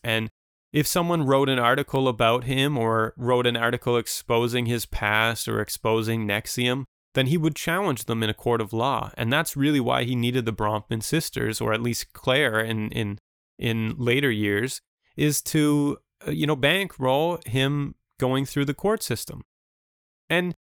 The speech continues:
he would challenge people if they wrote about nexium or if they exposed different things in his past, he would challenge them in a court of law.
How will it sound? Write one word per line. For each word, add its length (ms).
he 180
would 260
challenge 480
people 320
if 120
they 160
wrote 240
about 260
nexium 640
or 160
if 100
they 140
exposed 580
different 360
things 280
in 120
his 240
past, 460
he 120
would 160
challenge 480
them 260
in 120
a 60
court 260
of 120
law. 340